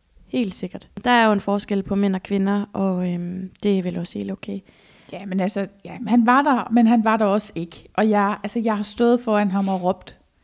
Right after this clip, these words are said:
Speaker 2: "Nu køber du fandme nogle blomster til mig, for det er det, jeg godt vil have nu," da jeg lige var blevet gravid, ikke?
Speaker 1: Nå, okay, ja, så var du klar til at modtage de der blomster,
Speaker 2: Ja,
Speaker 1: du
Speaker 2: så
Speaker 1: ikke
Speaker 2: ville
Speaker 1: ville
Speaker 2: jeg
Speaker 1: have
Speaker 2: virkelig
Speaker 1: før.
Speaker 2: gerne have dem. Nu havde jeg gået og sagt,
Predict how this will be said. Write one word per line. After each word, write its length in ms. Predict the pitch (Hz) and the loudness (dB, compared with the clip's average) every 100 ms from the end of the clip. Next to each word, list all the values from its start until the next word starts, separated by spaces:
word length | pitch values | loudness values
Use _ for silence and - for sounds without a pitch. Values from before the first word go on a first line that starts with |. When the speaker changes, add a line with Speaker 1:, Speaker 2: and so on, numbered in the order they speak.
| _ _ _ _ _ _ _ - | _ _ _ _ _ _ _ -12
Speaker 2:
"Nu 220 | 220 320 | -4 -2
køber 420 | 262 302 403 311 | 0 4 6 6
du 200 | 262 294 | 6 4
fandme 380 | 285 262 349 339 | 2 2 2 4
nogle 280 | 285 269 277 | 6 6 6
blomster 460 | 277 320 - 311 247 | 4 2 0 -4 0
til 200 | 302 320 | 2 4
mig, 240 | 320 285 - - | 4 4 2 -10
for 100 | - | 0
det 160 | 277 285 | 4 6
er 160 | 294 285 | 6 6
det, 220 | 277 294 | 6 6
jeg 180 | 277 269 | 6 4
godt 160 | 254 254 | 4 6
vil 200 | 277 262 | 8 8
have 240 | 269 240 349 | 8 6 4
nu," 320 | 240 233 254 247 466 453 | 6 8 8 6 0 -2
da 60 | 233 | 4
jeg 140 | 214 | 4
lige 140 | 226 240 | 4 4
var 120 | 220 | 4
blevet 280 | 233 196 175 | 4 2 4
gravid, 300 | 233 214 226 - | 4 4 2 2
ikke? 140 | 262 320 - - - | 0 0 -6 -16 4
Speaker 1:
Nå, 380 | 302 302 339 320 | 10 12 12 8
okay, 340 | 320 302 294 285 | 6 6 6 6
ja, 80 | 233 | 4
så 120 | 277 | 6
var 100 | 262 | 6
du 80 | 226 | 4
klar 240 | - 240 | 2 2
til 120 | 220 | 2
at 80 | 220 | 0
modtage 340 | 208 208 226 208 | 2 0 0 0
de 100 | 202 | 0
der 140 | 202 | -2
blomster, 300 | 190 208 339 | 2 4 4
Speaker 2:
Ja, 60 | 339 | 4
Speaker 1:
du 40 | |
Speaker 2:
så 100 | 202 | 4
Speaker 1:
ikke 120 | 302 | 4
Speaker 2:
ville 140 | 320 302 | 4 6
Speaker 1:
ville 100 | 262 | 6
Speaker 2:
jeg 60 | 320 | 4
Speaker 1:
have 60 | 302 | 4
Speaker 2:
virkelig 80 | |
Speaker 1:
før. 60 | 285 | 4
Speaker 2:
gerne 120 | 302 | 4
have 140 | 277 320 | 4 2
dem. 80 | 285 | 4
Nu 140 | 277 | 4
havde 160 | 294 262 | 6 6
jeg 120 | 233 | 4
gået 220 | 254 294 | 4 4
og 80 | 285 | 4
sagt, 360 | - 262 - | 2 -2 -4